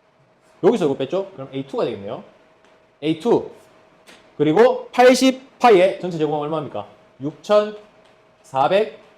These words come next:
파이 제곱 마이너스 로그의 K분의 에이원 십 파이 제곱하면 백 파이 제곱 요렇게 되겠네요.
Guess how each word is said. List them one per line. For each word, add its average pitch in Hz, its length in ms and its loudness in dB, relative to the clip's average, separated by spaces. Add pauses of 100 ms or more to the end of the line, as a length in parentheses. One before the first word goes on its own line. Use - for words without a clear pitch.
(140)
파이 185 280 0 (340)
제곱 117 340 -6 (400)
마이너스 185 680 -4 (1000)
로그의 190 560 0 (840)
K분의 175 680 -4 (800)
에이원 170 400 0 (420)
십 - 280 -4
파이 262 180 4
제곱하면 196 560 -2 (1200)
백 175 360 -4 (320)
파이 196 360 0 (260)
제곱 156 480 -6
요렇게 120 460 -6 (420)
되겠네요. 123 320 -10